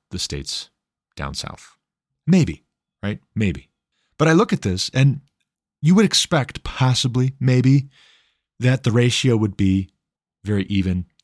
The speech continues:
even if it's not even from state to state, because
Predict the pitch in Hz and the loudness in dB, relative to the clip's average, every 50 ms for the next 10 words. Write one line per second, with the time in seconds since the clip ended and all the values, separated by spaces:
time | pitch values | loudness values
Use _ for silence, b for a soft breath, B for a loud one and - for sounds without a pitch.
0 | _ _ 262 247 285 240 - - - 131 123 117 - 127 117 117 110 110 104 101 | _ _ -2 0 0 -2 -2 -2 0 0 0 -2 -2 -2 -2 0 0 -2 -2 -4
1 | - - 85 - - - 101 90 - 90 - - - 185 175 123 - - - - | -4 -6 -6 -4 -4 -2 -2 -4 -2 -4 -4 -2 0 0 -2 -2 -2 -4 -8 -6
2 | - 90 85 85 - - - | -6 -6 -6 -6 -6 -10 -14